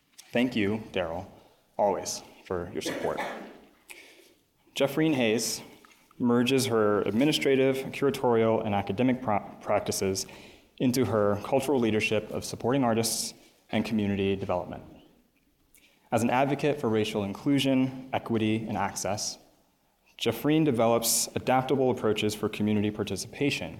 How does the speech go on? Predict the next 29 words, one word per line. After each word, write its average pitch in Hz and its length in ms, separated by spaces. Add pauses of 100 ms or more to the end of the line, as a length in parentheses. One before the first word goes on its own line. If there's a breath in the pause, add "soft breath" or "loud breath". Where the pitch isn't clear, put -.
particularly 117 640
those 82 360 (380 loud breath)
in 101 160
underrepresented 104 720
groups. - 520 (920)
Just 117 240
her 110 240
recent 113 400
projects 98 480
include 110 320
the 104 100
exhibitions 101 720
Augusta 101 360
Savage, 120 580
Renaissance 110 460
Woman, 110 360 (540 loud breath)
Afro 110 300
Cobra, 131 640 (160)
Messages 110 380
to 104 100
the 95 80
People, 131 520 (440 loud breath)
and 104 320
most 175 220
recently, 101 580
Afro 110 220
Cobra 98 580
Nation 123 360
Time, 87 380